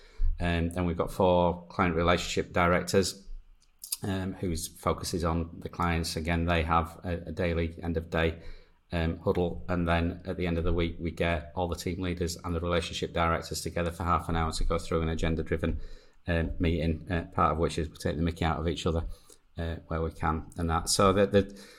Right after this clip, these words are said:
there's plenty of opportunities scheduled to speak to each other, as well as, you know, kind of work-orientated kind of things. Part of the danger of that is conversations just become transaction-orientated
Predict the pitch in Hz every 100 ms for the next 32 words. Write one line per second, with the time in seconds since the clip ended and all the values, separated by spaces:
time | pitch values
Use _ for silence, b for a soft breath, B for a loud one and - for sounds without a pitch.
0 | B - 92 - 107 92 95 - - 92
1 | 90 87 85 - - - - _ _ _
2 | - - 90 82 87 87 87 - - -
3 | - - - 90 - 92 85 - 92 80
4 | 82 82 82 87 82 82 80 - - 82
5 | 80 80 85 - - 82 85 82 80 85
6 | 82 80 - 80 82 - 82 82 - 82
7 | 80 B B B B B B - - 107
8 | 98 98 98 92 95 87 90 87 87 80
9 | - - - 90 85 90 82 90 - 78
10 | - 90 82 85 85 - - 87 90 87
11 | 95 90 92 -